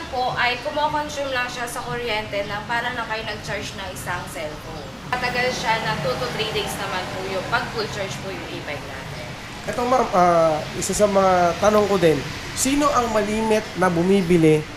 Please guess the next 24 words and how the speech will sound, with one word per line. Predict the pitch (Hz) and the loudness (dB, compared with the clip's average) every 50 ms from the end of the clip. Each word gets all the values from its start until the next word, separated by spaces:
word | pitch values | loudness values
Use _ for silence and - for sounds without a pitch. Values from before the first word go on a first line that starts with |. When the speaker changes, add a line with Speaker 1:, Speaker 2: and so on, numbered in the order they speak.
| - - - | -12 -4 2
Speaker 2:
ng | 170 175 180 | 4 4 6
mga | 180 180 175 175 180 - | 6 6 4 4 4 2
e-trike | 180 156 156 - 156 156 156 139 - - - 135 135 | 0 -4 -4 -4 -4 -4 -4 -4 -4 -8 -8 -6 -6
dito? | 139 123 113 - 131 127 120 120 - - - - - - - - | -6 -6 -8 -8 -8 -10 -8 -10 -12 -12 -14 -14 -14 -14 -12 -12
Speaker 1:
Senior. | - - 311 311 311 320 311 294 269 240 220 196 175 165 151 143 143 143 - | -10 -6 -4 -2 -2 -2 -2 -2 -2 -2 0 -2 -2 -2 -2 -2 -4 -4 -2
Speaker 2:
Senior. | - 240 226 208 190 180 208 214 196 175 151 | 0 0 2 2 4 6 6 6 6 6 4
Speaker 1:
Senior, | 139 - 349 359 349 311 302 294 294 302 - | 2 2 0 2 2 4 4 4 4 4 2
tapos | 277 262 254 254 - 254 254 - - 294 | 0 0 0 0 -4 -4 -4 -4 -8 -8
yung | 285 | -6
mga | 277 277 277 277 277 | -6 -6 -6 -6 -6
may | 277 269 | -8 -8
estudyante | 262 - - 226 226 208 - 196 185 180 - - - | -8 -10 -10 -10 -12 -8 -6 -6 -6 -6 -8 -10 -10
talaga. | - 170 151 147 143 135 131 131 127 | -10 -10 -10 -8 -10 -10 -10 -10 -8
Speaker 2:
Oo. | - 160 160 - 139 143 - | -6 -6 -6 -4 -4 -4 0
Pala, | 254 247 233 226 | 2 4 6 6
isang | 214 202 185 214 196 | 6 4 2 0 2
tanong | 185 196 185 190 190 170 196 185 165 | 4 4 6 6 6 6 4 6 6
<laughs> | 175 | 6
ulit. | 170 - 185 156 - - - - - - - - - - - - - - - - - - - - - - - - - - - - - - - - | 6 6 6 6 4 0 -6 -6 -8 -8 -8 -8 -8 -8 -10 -10 -10 -8 -6 -6 -6 -6 -6 -8 -8 -8 -8 -8 -8 -10 -10 -10 -10 -10 -2 0
Nagbibigay | 220 233 226 240 277 277 262 302 285 294 294 294 | 2 2 4 6 6 6 6 6 6 6 4 4
po | 294 277 262 | 2 0 4
ba | 220 233 233 202 208 208 | 6 6 6 6 6 6
kayo | 208 208 202 208 220 226 226 220 | 6 6 6 6 6 6 4 4
ng | 208 202 208 214 214 214 | 4 4 4 4 6 4